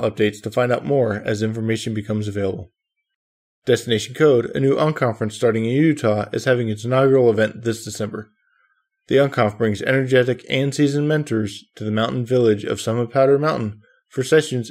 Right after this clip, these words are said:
and workshops worked into the day between ski sessions, farm-to-table meals, and an inspiring getaway. Visit w w w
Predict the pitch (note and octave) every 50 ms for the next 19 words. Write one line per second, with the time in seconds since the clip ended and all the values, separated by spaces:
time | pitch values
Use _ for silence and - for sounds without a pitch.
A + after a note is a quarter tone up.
0 | - - C#3+ C#3+ D#3 E3+ F3+ F3 D3+ - - A#2 A2 A2 G#2+ - - _ _ _
1 | _ _ _ - C#3 C#3+ D3+ D3 D3 - _ - - B2 A2+ A2 G#2+ G#2+ G#2+ A2+
2 | A#2+ A#2+ B2+ B2+ A#2+ A2+ G#2 - A2 G#2+ G2+ G#2 - - - C#3 B2+ C3 - A2+
3 | G#2+ - A#2 A2+ A2+ A2+ - _ _ _ _ _ _ _ _ - B2 A2 G#2 G#2
4 | G#2+ G#2+ G#2+ - C#3 D3 C3+ A#2+ G#2+ G#2 G#2 G2+ G#2 G#2 G#2 - - _ _ _
5 | - - - B2 A#2+ A#2+ A#2+ B2 B2 - D#3+ E3 E3 D#3+ D#3+ D#3+ D#3 D3+ C3+ A#2
6 | A2 G#2 - - - - - _ _ _ _ _ - B2 A2 G#2+ G#2+ G2 A#2 A2+
7 | A2+ A#2+ B2 A#2 B2 A#2+ B2 B2 B2+ B2 C#3 C3+ B2+ G#2+ G2 F#2+ F#2+ G2+